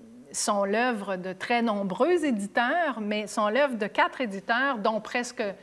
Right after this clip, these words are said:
un qui, qui, qui remporte, là, euh, le, la grande majorité des titres. Euh, là aussi, euh, deux pays sources principaux se profilaient et les deux langues cibles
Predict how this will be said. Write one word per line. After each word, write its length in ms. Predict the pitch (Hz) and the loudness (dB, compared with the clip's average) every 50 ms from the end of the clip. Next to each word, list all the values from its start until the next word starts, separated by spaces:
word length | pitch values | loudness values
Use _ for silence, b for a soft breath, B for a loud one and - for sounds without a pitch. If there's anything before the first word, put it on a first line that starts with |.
| B B B - | B B B -2
un 260 | - 226 233 233 214 208 B B B B B B _ _ | 0 0 0 0 -2 -4 B B B B B B _ _
qui, 260 | - - - 214 208 - | -12 -6 -4 -4 -4 -6
qui, 280 | - - - 196 185 185 | -10 -8 -6 -6 -6 -8
qui 280 | - - 233 202 180 - | -8 -4 -4 -4 -4 -2
remporte, 600 | 185 190 180 165 - - 202 202 185 - - - | -4 -4 -4 -4 -2 0 0 0 0 -2 -8 -8
là, 240 | 180 180 180 180 170 | -6 -6 -4 -2 -2
euh, 260 | 156 139 143 143 - | -4 -4 -6 -8 -8
le, 380 | 170 175 165 143 - - - - | -8 -8 -8 -8 -10 -12 -10 -6
la 100 | 190 180 | -6 -6
grande 320 | 180 180 196 208 208 208 | -2 -2 -2 -2 0 -2
majorité 520 | 208 185 175 165 185 160 165 151 - 202 196 | -2 -4 -4 -4 -6 -8 -8 -6 -6 -6 -4
des 180 | 185 196 185 | -4 -6 -8
titres. 400 | - - - 170 - - - - B B B B B B B B B B _ _ _ _ _ _ _ - - - - | -10 -10 -12 -12 -12 -14 -20 -20 B B B B B B B B B B _ _ _ _ _ _ _ -16 -16 -2 2
Euh, 240 | 226 214 208 208 196 196 175 - B B B B B B | 2 4 4 4 2 0 -4 -10 B B B B B B
là 240 | 220 226 254 262 262 | 2 4 6 6 6
aussi, 680 | 254 247 240 - - - 277 302 330 359 370 359 370 B B B B _ _ - | 6 4 0 -2 -4 -2 0 0 2 2 0 -2 -4 B B B B _ _ -2
euh, 400 | 202 202 202 202 196 196 196 202 185 - | 0 0 2 2 2 0 0 -2 -4 -6
deux 540 | 202 175 175 180 190 185 202 262 277 285 262 | -8 -8 -6 -6 -4 2 4 4 4 4 2
pays 760 | 277 - 277 240 226 233 240 254 277 302 285 254 226 - - | 2 2 2 2 4 4 2 2 2 2 2 0 -2 -2 -6
sources 440 | - - - 269 269 262 - - - | -6 -2 0 0 0 0 -4 -12 -12
principaux 640 | - - 226 214 202 - - 220 202 - 247 247 | -6 -6 -4 -4 -6 -8 -10 -12 -6 -4 -4 -4
se 140 | 254 - - | -4 -4 -4
profilaient 960 | 220 202 - - 202 180 - - - 185 175 208 254 285 311 311 277 - - | -6 -6 -2 -2 -2 -2 -2 -4 -6 -4 -2 0 2 2 2 2 0 -2 -2
et 240 | - 202 214 208 202 | -2 -2 -2 0 0
les 160 | 196 196 196 | 0 0 -2
deux 220 | 180 185 233 240 240 | 0 0 0 0 0
langues 280 | 226 208 185 190 190 | 0 -2 -4 -6 -10
cibles 480 | - - - 233 226 226 196 185 185 - | -10 -6 -4 -4 -4 -4 -4 -8 -10 -12